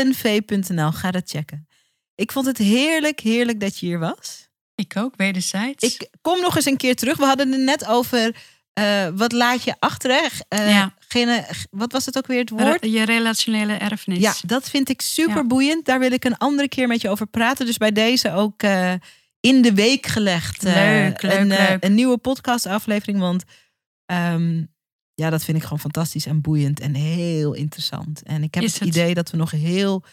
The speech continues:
Speaker 1: veel van je kunnen leren, ook in deze podcast. Dus, eh, bij deze, je bent gewoon, eh, ehm, on the spot <laughs> uitgenodigd voor een deel twee.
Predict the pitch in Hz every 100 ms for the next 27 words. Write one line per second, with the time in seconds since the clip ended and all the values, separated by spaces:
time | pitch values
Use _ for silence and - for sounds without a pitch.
0 | _ _ _ _ _ - - 180 180 175
1 | 175 - 160 160 151 156 - 156 151 147
2 | 151 143 143 139 143 147 - 160 147 151
3 | 147 - 160 - 156 - 147 - 147 -
4 | 160 151 - 151 151 165 170 180 - 143
5 | 147 _ _ _ _ _ 165 175 175 180
6 | 180 170 170 160 151 135 85 - _ -
7 | 165 147 151 147 - _ _ _ _ -
8 | 233 254 233 - - 214 - - - -
9 | - - 285 269 - - - 254 - 277
10 | - 233 226 - 233 185 190 185 - -
11 | 175 165 151 156 156 143 143 - 143 151